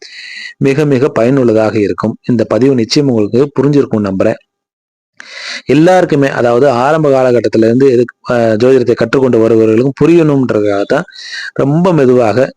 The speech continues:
நிறுத்தி நிதானமாக சொன்னேன். ஏன்னா ரொம்ப ரொம்ப முக்கியமான விஷயம். அதனால நிச்சயம் இது உங்களுக்கு புரிஞ்சிருக்கும்னு நம்புறேன். புரிஞ்சிருந்ததுன்னா ஒரு லைக் பட்டனை தட்டி விடுங்க. நிச்சயமா சப்ஸ்கிரைப் பண்ணிட்டு நம்ம வீடியோவை,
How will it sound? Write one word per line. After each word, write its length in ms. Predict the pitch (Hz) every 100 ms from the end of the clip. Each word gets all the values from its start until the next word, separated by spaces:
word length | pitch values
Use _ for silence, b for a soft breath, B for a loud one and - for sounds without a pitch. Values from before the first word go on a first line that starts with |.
| -
நிறுத்தி 380 | - 139 151 147
நிதானமாக 600 | 117 123 135 117 110 113
சொன்னேன். 360 | - 101 107 -
ஏன்னா 200 | 120 139
ரொம்ப 200 | 117 127
ரொம்ப 160 | 135 139
முக்கியமான 420 | 113 101 127 123 110
விஷயம். 360 | 90 - 104 - B B B B B B
அதனால 320 | 160 143 139 156
நிச்சயம் 360 | 135 135 165
இது 120 | 139
உங்களுக்கு 260 | 120 113 104
புரிஞ்சிருக்கும்னு 460 | 139 143 123 110 98
நம்புறேன். 320 | 95 110 -
புரிஞ்சிருந்ததுன்னா 560 | - 151 175 160 113 120
ஒரு 120 | 110
லைக் 220 | 104 131 131
பட்டனை 220 | 113 101
தட்டி 220 | 104 110
விடுங்க. 240 | 101 98 113
நிச்சயமா 400 | 110 98 143 127
சப்ஸ்கிரைப் 440 | 113 107 - 156 135
பண்ணிட்டு 300 | 110 101 135
நம்ம 160 | 107
வீடியோவை, 380 | 98 101 104 110